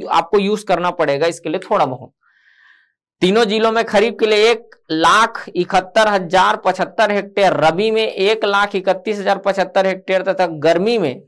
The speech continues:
चौसठ, चौसठ हजार चार सौ तीस हेक्टेयर, इस प्रकार कुल तीन लाख, वही जो आपको बताया, ये सब चीज होगा।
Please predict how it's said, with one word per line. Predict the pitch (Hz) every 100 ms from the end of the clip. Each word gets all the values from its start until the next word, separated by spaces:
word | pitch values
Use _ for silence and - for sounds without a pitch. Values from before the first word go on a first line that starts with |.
| -
चौसठ, | 170 175 226 220 202 196 190 - - _
चौसठ | 175 175 214 220
हजार | 190 175 185 196
चार | 180
सौ | 180 180
तीस | 196 233 233
हेक्टेयर, | 202 196 180
इस | 214 -
प्रकार | 208 208 202
कुल | - 240 226 156 - _ _ -
तीन | 220
लाख, | 214 196 185
वही | 180 196
जो | 196
आपको | 190 208
बताया, | 202 214 240 - _ _ -
ये | 135 160
सब | 175 165
चीज | 190 175
होगा। | 185 185 240